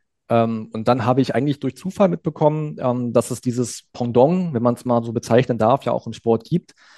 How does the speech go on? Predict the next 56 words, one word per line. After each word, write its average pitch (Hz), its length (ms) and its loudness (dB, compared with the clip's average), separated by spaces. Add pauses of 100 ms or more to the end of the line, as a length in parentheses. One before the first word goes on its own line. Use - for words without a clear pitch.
(140)
und 104 120 -4
dass 92 100 -2
es 113 100 -8
da 123 160 6
eigentlich 120 500 0
global 104 320 2
gesehen 113 520 0
mindestens 120 360 -8
genauso 110 360 -2
groß 117 340 2
ist, 120 280 0 (360)
ähm, 104 420 -2 (120)
zumindest 110 580 -4
wenn 107 100 0
man 110 140 0
sich 107 160 -2
auf 101 80 0
amerikanische 107 540 -2
Sportarten - 480 0
vielleicht 117 260 0
konzentrieren 113 540 -6
möge. 139 340 2 (480)
Und, 117 400 2
ähm, 113 400 2 (460)
dann 104 120 2
hat 104 120 0
sich's 117 140 -6
in 117 40 -2
der 110 140 2
Recherche 110 360 2
einfach 110 300 -2
ergeben, 107 340 0
„Ey, 104 100 2
guck 123 180 -4
mal 117 80 -4
hier, 117 160 -2
es - 80 -8
gibt 117 160 -4
ja 110 60 -4
Tennis 135 420 0
und, 110 160 -6
ey, 107 80 -6
guck - 160 -6
mal 117 80 -2
hier, 127 120 4
hier 113 60 4
kennst 117 240 0
du 113 40 -10
dich 107 160 0
ja 95 100 2
aus, 120 220 2
hier 117 80 -4
kannst - 200 -8
du 107 60 -10
Parallelen 104 540 2
finden.“ 156 460 -4